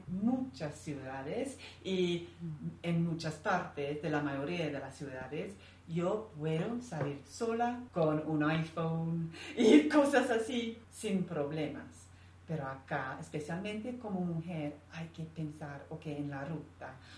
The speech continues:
¿dónde está? ¿Cómo voy a llegar? Hay, hay peligros por la ruta, cosas así. Entonces sí, sí es diferente, pero como mujer el cambio no es tan grande como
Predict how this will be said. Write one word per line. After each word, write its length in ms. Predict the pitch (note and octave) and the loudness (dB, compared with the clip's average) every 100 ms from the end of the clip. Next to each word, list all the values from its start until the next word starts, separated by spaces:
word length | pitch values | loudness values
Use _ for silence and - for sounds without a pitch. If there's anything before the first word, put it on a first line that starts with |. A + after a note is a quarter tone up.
| - - | -12 2
¿dónde 340 | F#3 F3+ F3+ | 4 4 2
está? 460 | F3 - E3 - - | -2 2 2 2 -2
¿Cómo 340 | G#3+ G#3 G3 F3 | -2 -2 -2 2
voy 160 | F3+ | 2
a 120 | E3 | 2
llegar? 580 | D#3 D#3 D3+ C#3+ C#3 C#3+ - | 0 0 0 0 -2 -6 -2
Hay, 680 | F3 E3+ E3 E3 E3 E3 - | 2 4 4 2 0 -2 -2
hay 120 | D#3+ - | -4 -2
peligros 720 | D3+ E3 D3+ D3+ C#3 C#3 - - | -4 -2 -2 -4 -8 -8 -14 -8
por 120 | D3 | -6
la 120 | C#3 | -4
ruta, 460 | D3+ E3 - C#3+ C#3 | -2 -4 -4 -6 -6
cosas 340 | F3 D#3+ F#3 | -6 -6 -6
así. 480 | D#3 D3 - C#3+ - - | -8 -8 -8 -8 -8 -8
Entonces 460 | G3 G3 G3 G3+ G#3+ | -2 0 2 0 -2
sí, 340 | B3 B3+ C4 | 0 0 -2
sí 200 | - B3 | -2 0
es 140 | C#4 B3+ | 0 0
diferente, 840 | A3+ G3 G#3+ F#3 D3 - C3+ C#3+ - - | 0 2 2 0 -2 -6 -8 -8 -12 -16
pero 400 | - G#3 G#3 G#3 G#3 - - - | -4 2 2 2 -2 -12 -20 -2
como 220 | D4 F4 | 4 4
mujer 360 | F#4 D4+ G#3+ G#3 | 6 6 6 6
el 160 | A3 - | 4 4
cambio 340 | C4+ C#4 D#4 | 0 4 4
no 160 | C#4 B3 | 6 4
es 120 | A#3+ | 0
tan 180 | G#3+ A3+ | -4 -2
grande 540 | C4 A3+ F3 E3 E3+ | 0 0 0 -2 -4
como 560 | - G3 F#3+ F#3 G3 | -2 0 0 0 -2